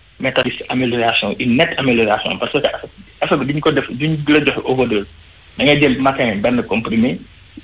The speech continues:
euh, midi benn comprimé, le soir benn comprimé. Donc, benn tablette lañ lay jox. Nga,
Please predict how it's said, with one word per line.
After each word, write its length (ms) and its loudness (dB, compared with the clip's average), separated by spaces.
euh, 1040 0
midi 400 4
benn 280 2
comprimé, 440 0
le 140 0
soir 260 2
benn 240 -4
comprimé. 560 -8
Donc, 220 -2
benn 200 6
tablette 300 0
lañ 140 0
lay 160 0
jox. 120 -2
Nga, 100 -2